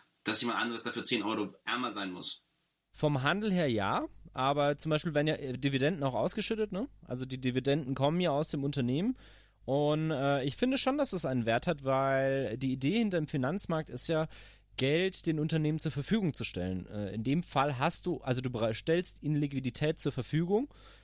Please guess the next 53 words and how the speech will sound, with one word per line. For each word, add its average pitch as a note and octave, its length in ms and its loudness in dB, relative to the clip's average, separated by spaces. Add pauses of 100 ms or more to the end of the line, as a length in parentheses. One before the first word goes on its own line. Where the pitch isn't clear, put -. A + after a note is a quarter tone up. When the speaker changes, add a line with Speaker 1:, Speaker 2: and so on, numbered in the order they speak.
(140)
Speaker 2:
und C#3 140 -2
von D3+ 140 0
daher D3 360 2
hat D3+ 180 0
das F3+ 140 0
ganze E3+ 300 -2
System D3+ 400 -2
schon E3+ 260 0
einen C3 220 2
Sinn. C#3 380 0 (480)
Ob C#3 200 2
die E3+ 120 2
gesamten C#3+ 440 2
Derivate B2+ 680 0
und D3 100 -2
Zertifikate D#3 840 0
einen B2+ 440 0
tieferen C3+ 440 0
Sinn D3+ 260 2
haben, D3+ 300 2
kann D3+ 140 -2
man C#3+ 360 -2
drüber B2 360 -2
reden, F3 340 0
ja. C#3 160 2 (100)
Speaker 1:
Genau. C3 380 -2 (180)
Speaker 2:
Aber C3+ 340 2
Speaker 1:
Aber, C#3 220 4
also, C3 180 -4
Speaker 2:
ich C#3+ 100 -4
finde G3 220 2
Speaker 1:
ich F3+ 60 0
Speaker 2:
schon, G3+ 180 4
Speaker 1:
meinte G#3+ 80 4
Speaker 2:
dass F#3 80 2
es F3+ 60 2
Speaker 1:
jetzt E3 120 0
Speaker 2:
einen D#3+ 100 0
Speaker 1:
auch D#3 60 -2
nicht E3 120 6 (160)
Speaker 2:
Grundsinn C#3 180 2
dahinter A#2 340 0
gibt. - 300 -10 (640)
Speaker 1:
D-, - 140 -2
den D3+ 260 0
sehe F3 180 -2
ich D#3+ 140 0
auch. - 180 0
Ich C3+ 100 -8
meine D3+ 160 0
jetzt D#3+ 120 -6
auch C3 140 -8
nicht, D#3 480 0